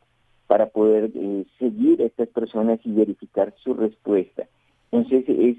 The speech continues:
es una pregunta que no sabemos aún. Si hacemos analogía con algunas otras vacunas, eh, es posible que necesite un refuerzo adicional y tal vez cada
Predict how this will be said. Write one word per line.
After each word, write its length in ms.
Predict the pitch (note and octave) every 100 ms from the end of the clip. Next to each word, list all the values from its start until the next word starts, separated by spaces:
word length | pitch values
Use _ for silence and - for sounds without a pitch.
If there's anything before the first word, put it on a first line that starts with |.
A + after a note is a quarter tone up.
| -
es 180 | A#2+
una 220 | C#3 C3 B2
pregunta 580 | - A#2+ G#2+ A2+ A2+ -
que 80 | A#2+
no 380 | A2 A2 A2 A2+ -
sabemos 440 | A2 A2+ A2 A2
aún. 300 | B2 A#2 - - _ - - _ _
Si 240 | C3+ C3 B2+ -
hacemos 640 | A#2+ C3 - E3 G3+ G#3+
analogía 920 | G3 E3 D3 B2+ - C3+ C#3 A#2 G2+ -
con 240 | _ A#2+ A#2
algunas 580 | G#2 A2+ D#3 A3 G#3 F3
otras 340 | E3 D3 C#3+
vacunas, 640 | B2+ A#2 - D#3 F3+ A#2 F2+ - _ _ _ _ _ _ _ -
eh, 300 | C3 C3+ C#3
es 80 | -
posible 440 | E3+ E3 - D#3 D#3
que 100 | D#3
necesite 600 | C#3+ C3 B2+ - A#2+ C#3 C#3 -
un 160 | C3+
refuerzo 680 | C3 C3+ - C3 A#2+ C#3+ - - _ _ _ _
adicional 960 | B2 B2 B2+ - B2+ A#2+ A#2+ C#3+ F#3+ - _ _ _
y 120 | - - -
tal 380 | E3+ F#3+ G3+
vez 320 | F#3 F#3+ G3+ G3+ _
cada 260 | - E3 F3